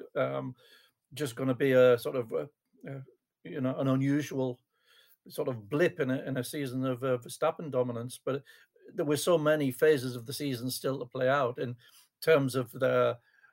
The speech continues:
both the, the comparison with the cars and, and what the incidents on track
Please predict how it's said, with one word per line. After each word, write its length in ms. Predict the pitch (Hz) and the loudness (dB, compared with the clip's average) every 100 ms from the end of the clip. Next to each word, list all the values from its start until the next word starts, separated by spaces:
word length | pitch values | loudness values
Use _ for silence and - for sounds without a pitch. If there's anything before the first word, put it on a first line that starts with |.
| _ | _
both 440 | 202 147 123 151 147 | -16 -4 8 8 8
the, 140 | 127 | 2
the 120 | 127 | 0
comparison 540 | - 135 147 165 131 147 | -4 2 8 8 6 -2
with 100 | 131 | -8
the 60 | |
cars 540 | - 135 135 131 123 127 | 0 4 6 6 2 0
and, 200 | 120 123 | -4 -2
and 180 | 120 | -4
what 200 | 120 127 | -4 -6
the 120 | - 127 | -4 -4
incidents 500 | 120 127 120 123 123 | -4 -6 -8 -6 -6
on 200 | 110 113 | -6 -6
track 240 | - 123 | -4 -4